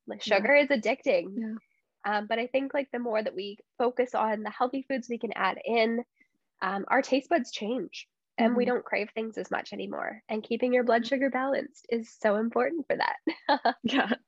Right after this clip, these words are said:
Speaker 2: it's so true. Well, thank you so much for coming on the podcast. Where can everyone find you and connect with you?
Speaker 1: Yeah, so the best place that you can find me is on Instagram. That's where I'm most active.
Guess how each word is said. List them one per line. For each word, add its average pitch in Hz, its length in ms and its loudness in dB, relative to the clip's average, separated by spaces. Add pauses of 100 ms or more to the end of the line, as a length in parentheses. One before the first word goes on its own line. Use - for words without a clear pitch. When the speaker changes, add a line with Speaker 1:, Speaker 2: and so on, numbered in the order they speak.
(120)
Speaker 2:
it's 208 220 -2
so 190 160 0
true. 170 400 -2
Well, 196 440 -2 (120)
thank 202 220 -2
you 311 80 4
so - 140 -4
much 214 160 -2
for - 100 -2
coming 202 260 -4
on 202 100 -4
the 196 80 -6
podcast. - 680 -6 (240)
Where 214 100 2
can 254 160 2
everyone 262 260 6
find 190 400 -4
you 190 180 0
and 196 120 -6
connect - 280 -8
with - 140 -10
you? - 280 -6 (1120)
Speaker 1:
Yeah, 277 280 4
so - 140 -6
the 254 100 0
best - 300 -4
place 349 280 -2
that - 140 -2
you 240 120 -8
can 247 260 -10
find 196 240 -2
me 294 240 -4
is 208 160 -4 (100)
on 196 320 2
Instagram. - 760 -2 (420)
That's - 260 0
where 233 100 6
I'm 240 80 2
most 226 280 -2
active. 202 480 0